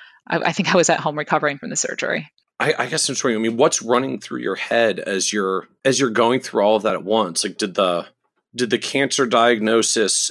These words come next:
Speaker 2: and needing to pa-, like, pa-, put life on hold a little for surgery and the rest, like, did,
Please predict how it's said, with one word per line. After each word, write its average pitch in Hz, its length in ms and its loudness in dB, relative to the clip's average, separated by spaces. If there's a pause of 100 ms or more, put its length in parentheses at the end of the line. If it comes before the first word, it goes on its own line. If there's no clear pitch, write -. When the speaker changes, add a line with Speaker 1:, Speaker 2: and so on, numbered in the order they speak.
Speaker 2:
and 98 540 -2 (640)
needing 117 280 0
to 92 80 -2
pa-, - 300 -2
like, 92 260 -4
pa-, 113 340 2
put 107 300 -2
life 104 260 0
on 107 140 0
hold 107 200 2
a 104 40 2
little 104 200 2
for 90 160 -8
surgery 107 460 -4
and 92 100 -8
the 90 60 -8
rest, 98 300 -2
like, 92 100 -12
did, 104 180 -8